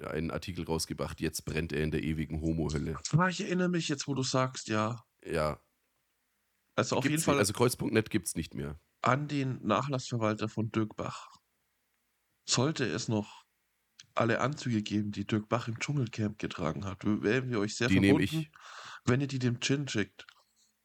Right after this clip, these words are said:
Speaker 1: Oh,
Speaker 2: Also,
Speaker 1: ja.
Speaker 2: von der Größe her sollte die ungefähr gleich sein. Also, f-, nicht so groß.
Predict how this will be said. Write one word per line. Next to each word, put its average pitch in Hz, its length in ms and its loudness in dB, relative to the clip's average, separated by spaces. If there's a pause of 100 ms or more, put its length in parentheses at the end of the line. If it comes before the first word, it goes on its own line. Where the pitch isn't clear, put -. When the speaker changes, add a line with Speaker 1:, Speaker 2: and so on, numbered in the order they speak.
(260)
Speaker 1:
Oh, - 60 8
Speaker 2:
Also, 196 220 6
Speaker 1:
ja. 80 220 2 (1300)
Speaker 2:
von 135 220 4
der 135 100 4
Größe 131 380 2
her 185 160 2
sollte 170 300 0
die 147 100 -2
ungefähr 135 400 0
gleich 107 320 0
sein. - 280 -6 (1500)
Also, 117 300 0 (280)
f-, - 380 -6
nicht 127 220 2
so 113 100 0
groß. 101 500 -2